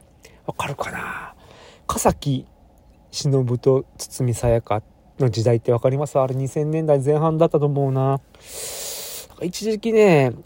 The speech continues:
笠木忍が、あの、森島武史に見えて、<laughs> しょうがなかったんですよ。そんな時代が。でも、その堤さや、さや、さやぴょん、すっげえ可愛かったな。今何してんだろうな。どこで何してんだろう、さやぴょん。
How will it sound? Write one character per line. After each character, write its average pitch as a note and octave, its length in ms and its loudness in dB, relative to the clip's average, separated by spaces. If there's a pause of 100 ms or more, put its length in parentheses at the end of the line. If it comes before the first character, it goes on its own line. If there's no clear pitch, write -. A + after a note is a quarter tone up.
笠 - 300 -8
木 D#3+ 160 0
忍 C#3 360 0
が、 C#3+ 400 6
あ C3+ 60 0
の、 C3 60 -2
森 C3+ 240 2
島 E3 200 2
武 E3+ 240 4
史 C#3+ 80 -4
に C#3 80 0
見 C#3 140 2
え C3 80 2
て、 A#2 280 -2 (680)
<laughs> - 800 0
し - 80 2
ょ D#3+ 40 10
う - 20 8
が D#3+ 80 8
な C3+ 60 0 (100)
か - 100 0
っ D3+ 60 0 (100)
た C#3 120 2
ん B2+ 100 -2
で B2 100 0
す - 160 -8
よ。 A#2+ 160 8 (720)
そ C#3+ 120 -8
ん D3 60 -4
な D3 100 -2
時 C3+ 100 -6
代 C#3+ 160 4
が。 C#3 100 2
で D#3+ 100 -6
も、 D#3+ 300 0
そ G3+ 120 0
の F#3 40 -4
堤 G#3+ 420 -10
さ F#3 120 -4
や、 F3 160 4 (120)
さ - 140 2
や、 C#3+ 160 2
さ A3+ 140 4
や G#3+ 100 6
ぴ C#3+ 120 -2
ょ G#2+ 80 0
ん、 A#2 60 -8
す - 120 -10
っ G3 40 -8
げ C4 100 -10
え - 40 -10
可 - 160 -12
愛 G#3 100 -12
か - 120 -20
っ - 80 -20
た G3 100 -12
な。 G3 140 -12
今 A3 160 -14
何 C#4+ 220 -14
し - 80 -14
て C4 60 -6
ん A#3 80 -8
だ A3+ 60 -2
ろ G3+ 100 -4
う G3+ 40 -6
な。 G#3 140 -6
ど B3 120 -8
こ C#4+ 120 -6
で B3+ 80 -6
何 C4+ 200 -6
し - 60 -12
て A#3 80 2
ん A3 40 0
だ G3 80 6
ろ D3 200 8
う、 - 20 -14
さ D#3+ 120 2
や D3+ 100 6
ぴ - 120 0
ょ C3 60 2
ん。 B2 140 -6